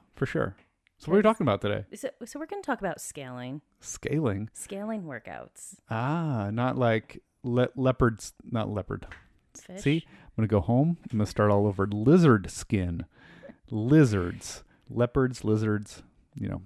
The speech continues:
Speaker 1: scaly. Not that kind of scaling.
Speaker 2: No, not that kind of scaling.
Speaker 1: Okay. Cool. Well, what, what is scaling, Jenny?
Speaker 2: Well,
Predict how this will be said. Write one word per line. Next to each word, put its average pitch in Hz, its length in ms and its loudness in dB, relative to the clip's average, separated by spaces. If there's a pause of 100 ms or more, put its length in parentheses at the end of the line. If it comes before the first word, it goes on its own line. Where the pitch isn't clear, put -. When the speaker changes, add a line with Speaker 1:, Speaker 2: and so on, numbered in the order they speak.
(160)
Speaker 1:
scaly. 117 640 0 (280)
Not 127 260 2
that 123 180 4
kind 101 120 -2
of - 80 -8
scaling. - 300 -6
Speaker 2:
No, 139 80 -8
not 143 220 -10
that 127 160 -18
kind 92 140 -20
of - 60 -20
scaling. - 440 -20 (480)
Speaker 1:
Okay. 90 120 -4 (1300)
Cool. 190 280 0 (120)
Well, 123 180 0
what, 139 160 0 (360)
what 110 180 -4
is 113 160 -8
scaling, 92 460 -8
Jenny? 95 320 -4 (180)
Speaker 2:
Well, 254 460 -8